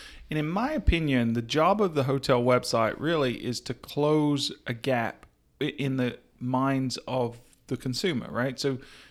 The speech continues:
there, there's an uncertainty that they have in their mind when they visit your website. They may not even know if they wanna come to your city. They may not even know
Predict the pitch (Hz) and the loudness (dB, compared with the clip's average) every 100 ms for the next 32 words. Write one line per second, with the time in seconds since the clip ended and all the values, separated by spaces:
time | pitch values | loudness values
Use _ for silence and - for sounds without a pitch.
0 | _ _ 165 180 127 175 175 175 160 147 | _ _ 2 2 2 2 2 2 2 2
1 | 180 185 139 131 127 113 - 113 123 123 | 2 2 0 -4 -4 -4 -4 -4 -2 -4
2 | 117 110 110 110 110 104 104 110 120 113 | -2 -2 -2 -2 -4 -6 -6 -4 -2 -2
3 | 110 123 107 98 113 110 - - - - | 0 -2 -2 -6 -6 -6 -8 -12 -14 -18
4 | _ _ - - - _ - 180 208 226 | _ _ -20 -20 -20 _ -2 2 4 4
5 | 214 170 156 147 147 143 135 - - 131 | 2 2 -2 0 2 0 -2 -10 -6 -4
6 | 135 127 123 117 120 117 113 - 104 101 | -2 0 0 0 0 0 -2 -2 -4 -4
7 | 107 120 131 147 151 147 135 127 120 120 | -2 -2 -2 -4 -2 -2 -4 -4 -2 -2
8 | 120 120 117 | -2 -2 -4